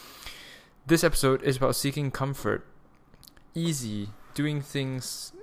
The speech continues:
with ease. And you might be thinking, "What the hell is this on? What is this guy on about? Like, talking about heavy mindset shit and, you know, productivity and success and all that, and now we're talking about hedonism." Well,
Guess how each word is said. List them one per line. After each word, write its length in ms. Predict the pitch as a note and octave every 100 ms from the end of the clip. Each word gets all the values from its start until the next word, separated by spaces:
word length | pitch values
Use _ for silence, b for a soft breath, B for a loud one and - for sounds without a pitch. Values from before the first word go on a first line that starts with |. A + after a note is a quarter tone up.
| -
with 280 | B2+ B2 -
ease. 540 | C3+ B2+ A2 - -
And 160 | C3+ C#3
you 80 | D3
might 220 | D#3+ C#3
be 80 | C3+
thinking, 400 | D3+ D3 C#3 C3+
"What 160 | C#3+
the 80 | D3+
hell 240 | C#3+ D3
is 140 | B2+ A2+
this 480 | A#2 - - - - - -
on? 260 | B2+ C#3 C3
What 140 | D3+
is 140 | D3+ -
this 160 | C3
guy 160 | - A2+
on 160 | B2+
about? 360 | C3+ A2 G2+ F#2
Like, 380 | G#2+ G#2+ - -
talking 240 | C3+ C#3
about 320 | A#2+ G#2+ G#2
heavy 240 | A#2+ B2 A#2
mindset 460 | A#2 B2 A#2+ A#2+
shit 300 | - A#2+ A2+ -
and, 300 | A2 G#2+ G#2 B B B B B B B
you 100 | B2+
know, 240 | A#2 A2+ - -
productivity 760 | - B2 A#2 C3+ B2+ B2 A#2+ A#2+
and 460 | A#2 A2+ G#2+ G#2 - -
success 460 | - B2 - C3+ -
and 80 | A#2+
all 100 | A2
that, 220 | A2+ A2 -
and 340 | A#2+ A#2+ A2+ -
now 220 | B2+ C#3+
we're 80 | C#3
talking 380 | - B2+ C3+ A#2+
about 360 | A2+ A2 -
hedonism." 640 | A#2+ D3 A#2 G#2+ G2+ G#2 G2
Well, 340 | C3 C#3+ C#3+